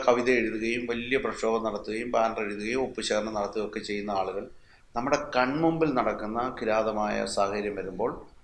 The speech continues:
മൗനം പാലിക്കുകയും ചെയ്യുന്ന സാംസ്കാരിക നായകരെക്കുറിച്ച് എപ്പോഴും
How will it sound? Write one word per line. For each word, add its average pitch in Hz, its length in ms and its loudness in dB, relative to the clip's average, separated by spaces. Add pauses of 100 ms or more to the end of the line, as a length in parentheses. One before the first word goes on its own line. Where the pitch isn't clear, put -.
(340)
മൗനം 147 420 6
പാലിക്കുകയും 110 460 6
ചെയ്യുന്ന 101 320 -2
സാംസ്കാരിക 107 600 2
നായകരെക്കുറിച്ച് 101 640 -2
എപ്പോഴും 101 360 -2